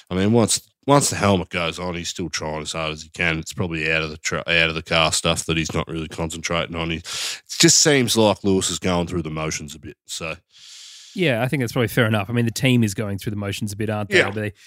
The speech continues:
Speaker 1: Yeah.
Speaker 2: brought upgrades. They finally had side pods, all of this stuff. And there was some initial success with that, absolutely. The Spanish Grand Prix showing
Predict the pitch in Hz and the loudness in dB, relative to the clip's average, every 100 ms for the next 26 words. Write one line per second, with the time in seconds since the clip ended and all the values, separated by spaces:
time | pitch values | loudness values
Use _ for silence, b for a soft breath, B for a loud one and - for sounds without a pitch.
0 | B 117 - 120 127 127 131 123 123 - | B -8 -8 2 6 6 4 0 -4 -2
1 | 120 113 113 110 - 151 113 104 123 120 | 0 2 0 -2 -10 -8 -8 -6 -2 0
2 | 120 113 104 110 110 - 110 110 107 110 | 0 0 -2 -2 -2 -4 -4 -4 -2 0
3 | 107 104 - b b b - 131 123 110 | -2 -4 -8 b b b 0 2 2 0
4 | - 120 107 - 120 123 120 143 120 - | -2 0 -2 -2 0 0 2 2 2 0
5 | 117 113 110 113 - - 113 110 - 98 | 0 -2 -2 -6 -8 -6 -6 -4 -6 -8
6 | 98 90 101 - 98 104 107 98 95 - | -8 -8 -10 -10 -8 -8 -10 -10 -10 -10
7 | 104 101 - 104 101 - 104 95 110 104 | -8 -10 -8 -8 -6 -2 -2 0 0 2
8 | 101 | 0